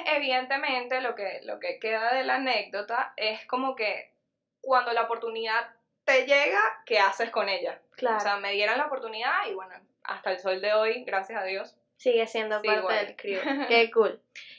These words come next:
Speaker 2: Jessica también sale en muchos videoclips, probablemente conocen su cara, más allá de los shows, por lo,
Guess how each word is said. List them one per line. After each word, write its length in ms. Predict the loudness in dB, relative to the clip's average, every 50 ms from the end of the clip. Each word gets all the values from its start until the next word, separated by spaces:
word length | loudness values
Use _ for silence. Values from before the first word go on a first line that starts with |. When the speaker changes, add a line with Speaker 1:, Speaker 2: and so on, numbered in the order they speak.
| -20 _ _
Speaker 2:
Jessica 400 | 4 4 4 4 2 0 -2 -2 -2
también 280 | -2 -2 -4 -8 -6
sale 300 | -2 -2 0 0 -2 -2 -4
en 200 | -4 -4 -2 -2
muchos 580 | -4 0 2 4 6 6 6 4 2 -4 -2 0
videoclips, 880 | 2 2 2 2 2 0 0 -2 -4 -2 2 2 4 2 2 0 -6 -4
probablemente 920 | 2 4 6 6 6 6 4 2 0 0 4 4 6 6 6 4 0 -6 _ _ _ _ _
conocen 400 | 4 4 4 4 4 2 2 2
su 160 | 2 2 2 4
cara, 480 | 4 6 8 8 8 6 4 2 -2 -2
más 240 | 2 4 4 6 6
allá 280 | 6 6 6 8 8 6
de 80 | 6 4
los 120 | 2 0
shows, 480 | 0 0 2 4 6 6 4 2 -2 -6
por 320 | _ -2 0 0 -2 -2
lo, 140 | -4 -4